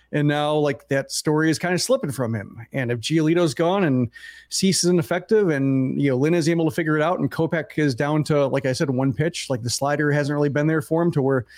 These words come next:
uh, he used to be fastball slider. Now he's just kinda fastball. And the breaking ball isn't reliable for him. Clevinger is getting by, you know, like, two strikeouts against the Royals. Like, you know, he, he,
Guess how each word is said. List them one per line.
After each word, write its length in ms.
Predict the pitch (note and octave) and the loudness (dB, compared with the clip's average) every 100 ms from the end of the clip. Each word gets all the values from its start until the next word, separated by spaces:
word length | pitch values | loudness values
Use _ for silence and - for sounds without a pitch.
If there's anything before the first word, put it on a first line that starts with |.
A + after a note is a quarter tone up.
| - - - | -20 -20 -8
uh, 220 | C3 B2+ - | -4 -4 -4
he 60 | D3 | -2
used 140 | F3+ F#3+ | 0 0
to 80 | |
be 40 | F3 | 0
fastball 320 | G#3+ G#3+ A3 | 0 0 -2
slider. 300 | - C4+ F#3+ | 0 2 2
Now 140 | D3+ | 2
he's 100 | E3+ | 2
just 120 | F3 - | 0 0
kinda 160 | F3+ | -2
fastball. 680 | - F#3 A3+ - A2 F2 C#2+ _ - - | 0 -2 -2 -2 -4 -6 -10 _ -20 -10
And 100 | D3+ | -4
the 40 | C#3 | 0
breaking 340 | G3+ G#3+ E3 | 0 0 0
ball 320 | C3+ A#2 A#2 - | 0 -2 -2 -2
isn't 280 | C#3+ C3+ - | -2 -2 -2
reliable 440 | C3 B2 A2+ A2 | -2 0 0 -2
for 180 | - A2+ | -4 -2
him. 180 | A2+ A2 | -2 -2
Clevinger 560 | F#3 G3+ F#3+ F#3 F3+ | -2 0 2 2 2
is 280 | D#3 B2+ - - | 2 0 -4 -2
getting 260 | F#3+ F3 | 0 2
by, 480 | C3+ E3 A3+ C#3 F#3 - | 0 0 0 0 -2 -4
you 200 | - F3 | -2 0
know, 160 | C3+ - - | 0 -2 -8
like, 180 | C#3 - | -12 -2
two 120 | F#3 | 0
strikeouts 540 | - E3+ E3 E3 D#3 | 0 0 0 0 -2
against 240 | D#3 D#3 - | -2 -4 -2
the 60 | |
Royals. 400 | C3+ D3 G3+ F#3+ | 0 2 2 0
Like, 200 | C3+ A#2+ - - - - - | -2 -6 -14 -20 -20 -20 -6
you 100 | C3+ | -2
know, 40 | C3+ | 0
he, 260 | C#3 C3+ | 0 -2
he, 260 | C3 C3 | -4 -6